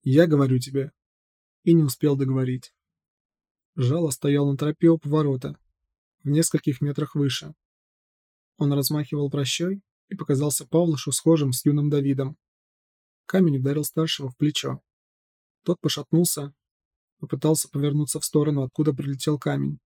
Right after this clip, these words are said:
но не успел, потому что второй человек, вставший рядом с Жало, пригвоздил его к земле дротиком.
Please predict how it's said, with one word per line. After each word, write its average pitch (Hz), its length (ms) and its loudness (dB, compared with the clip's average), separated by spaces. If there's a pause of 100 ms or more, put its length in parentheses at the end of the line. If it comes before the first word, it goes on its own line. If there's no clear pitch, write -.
(320)
но 147 100 0
не 156 120 4
успел, 147 420 -2 (680)
потому 147 320 -2
что - 160 -4
второй 175 320 2
человек, 135 500 -4 (420)
вставший 151 460 -4
рядом 151 320 0
с 131 60 -2
Жало, 135 360 -4 (680)
пригвоздил 147 560 2
его 135 100 0
к 131 80 0
земле 143 280 0
дротиком. 139 580 -4